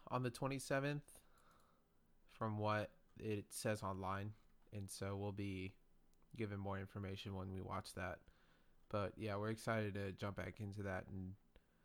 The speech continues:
get to, get to explore more that they update.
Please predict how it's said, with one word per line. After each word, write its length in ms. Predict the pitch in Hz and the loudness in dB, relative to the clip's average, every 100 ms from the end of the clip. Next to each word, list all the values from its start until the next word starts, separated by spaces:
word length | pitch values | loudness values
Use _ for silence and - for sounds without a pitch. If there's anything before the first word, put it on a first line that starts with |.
| - - - - - - | -20 -20 -20 -20 -20 -14
get 200 | - 139 | 2 2
to, 580 | - 131 120 110 104 104 - - - - - | 6 8 8 6 4 0 -4 -20 -20 -16 -2
get 140 | 127 | 0
to 80 | 135 | 2
explore 460 | 104 - 117 110 107 | -2 -2 4 6 6
more 320 | 107 104 104 | 4 2 2
that 200 | 98 - | -2 -2
they 100 | 104 | -2
update. 420 | 98 - 98 98 | -2 -2 -4 -4